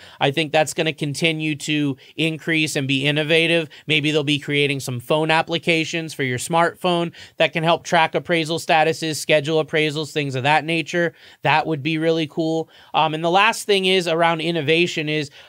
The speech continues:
I see that the appraisal databases are continuing to get more and more data. You know, we're in an economy now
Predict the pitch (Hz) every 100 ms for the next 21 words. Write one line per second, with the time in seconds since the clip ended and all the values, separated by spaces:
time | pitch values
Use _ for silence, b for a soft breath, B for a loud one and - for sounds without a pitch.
0 | - 165 156 - 214 208 196 147 165 170
1 | 165 131 190 190 175 143 156 160 190 147
2 | 151 147 143 147 147 139 - B - 147
3 | 147 160 139 180 175 175 175 165 143 156
4 | 147 131 143 160 160 143 147 127 117 131
5 | 131 113 123 143 147 151 175 190 175 -
6 | 160 165 175 185 185 185 180